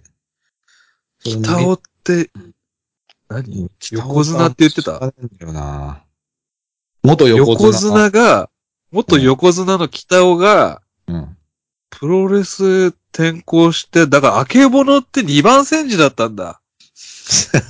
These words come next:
Speaker 1: <laughs> 北尾がいました。その前に。
Speaker 2: ねえ。あけぼのが横綱でプロレス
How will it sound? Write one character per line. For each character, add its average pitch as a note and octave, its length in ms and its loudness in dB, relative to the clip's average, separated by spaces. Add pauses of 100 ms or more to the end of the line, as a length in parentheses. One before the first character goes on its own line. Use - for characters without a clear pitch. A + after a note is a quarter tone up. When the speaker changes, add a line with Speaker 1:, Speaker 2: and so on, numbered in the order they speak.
(100)
Speaker 1:
<laughs> - 1080 -16
北 D#3+ 340 -2
尾 D#3+ 100 2
が E3+ 140 4
い C#3 100 2
ま A#2 160 -2
し - 120 -10
た。 D2+ 180 -14 (640)
そ F#2+ 140 -14
の E2+ 100 -10
前 D2+ 240 -12
に。 C2+ 80 -18
Speaker 2:
ね C#3 60 0
え。 C3+ 260 0 (480)
あ C#3 140 -6
け G#3+ 200 0
ぼ G#3+ 180 2
の A3 120 2
が G#3+ 80 2
横 D#3+ 340 2
綱 F#3 280 -6
で F#3 200 2
プ D3 120 -4
ロ D#3 120 -2
レ D#3 140 -2
ス D3+ 140 -10